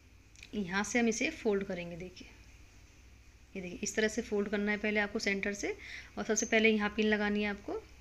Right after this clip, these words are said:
और उसके बाद आप साइडों में पिन लगाइए। ये देखिए,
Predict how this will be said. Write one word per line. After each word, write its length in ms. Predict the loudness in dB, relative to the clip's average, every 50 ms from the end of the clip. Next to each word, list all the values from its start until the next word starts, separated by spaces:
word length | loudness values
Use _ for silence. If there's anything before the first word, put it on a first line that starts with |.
| -20 -20 -20 -20 -20 -20 -20 -20 -20 -20 -20 -20 -20 -20 -18 -12 -8
और 100 | -4 -2
उसके 260 | -2 -2 0 2 2 2
बाद 280 | 4 2 2 2 2
आप 140 | 2 0 0 0
साइडों 340 | 4 6 6 6 6 6
में 100 | 2 -4
पिन 160 | -4 -4 -2 -2
लगाइए। 400 | -2 -2 -2 -4 -2 -2 -2 -4 -6 -8 -14 -20 -20 -20 -20 -20 -20 -18 -18 -18 -18 -20 -20 -20 -20 -20 -20 -20 -20 -20 -20 -20 -20 -20 -20 -20 -20 -20 -20 -20 -20 -18 -18 -18 -18 -18 -18 -18 -18 -18 -18 -18 -18 -16 -16 -16 -16 -16 -18 -12 -10 -10 -8 -8 -8 -10 -10 -12 -14 -14 -14 -14 -14 -16 -18 -18 -18 -18 -18 -18 -20 -20 -20 -20 -20 -20 -20 -20 -20 -20 -20 -20 -20 -20 -20 -20 -20 -20 -20 -20 -20 -20 -20 -20 -20 -20 -16 -14
ये 140 | -12 -12
देखिए, 360 | -12 -12 -14 -16 -16 -16 -16